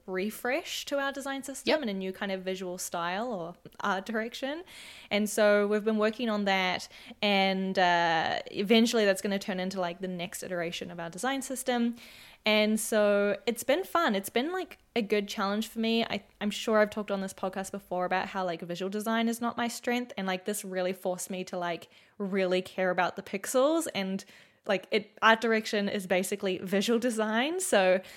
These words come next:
Speaker 1: it's been a good learning experience for me, challenging but fun, uh, and, like, a glimpse into what it takes to actually build a design system, which is so much work. Uh, there's three of us working on this together, and, like, even we are just like, "Oh my gosh, there's so much to do."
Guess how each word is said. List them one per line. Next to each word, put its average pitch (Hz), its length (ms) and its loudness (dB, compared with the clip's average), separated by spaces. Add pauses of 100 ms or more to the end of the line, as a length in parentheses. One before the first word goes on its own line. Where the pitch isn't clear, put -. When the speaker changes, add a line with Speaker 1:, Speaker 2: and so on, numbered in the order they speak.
(220)
Speaker 1:
it's 226 200 0
been 269 360 2
a 233 80 0
good 208 240 0
learning 240 360 2
experience 240 540 -2
for 247 100 -4
me, 240 220 0
challenging 220 600 0
but 208 180 -4
fun, 190 480 -2 (320)
uh, 190 360 4
and, 208 160 0
like, 202 200 -2
a 214 40 -2
glimpse 196 500 -4
into 202 240 -6
what 190 140 -2
it - 80 -8
takes 196 300 -4
to - 200 -12
actually 196 380 -6
build 185 180 0
a 185 60 -4
design 185 340 -6
system, 180 400 -10
which - 500 -8 (280)
is 202 160 0
so 202 420 0
much - 320 -6
work. 208 440 -6 (440)
Uh, 190 220 2
there's 233 220 6
three 254 300 2
of 254 100 4
us 202 260 0
working 190 300 -2
on 180 160 -6
this - 260 -6
together, 180 320 -2
and, 175 380 -2
like, 180 340 -6
even 185 320 -6
we 180 160 -2
are 175 80 -2
just 175 200 -8
like, 175 280 -6
"Oh 202 80 0
my 196 120 0
gosh, 175 240 -6
there's 185 200 -8
so - 240 -2
much - 240 -12
to - 100 -10
do." - 260 -6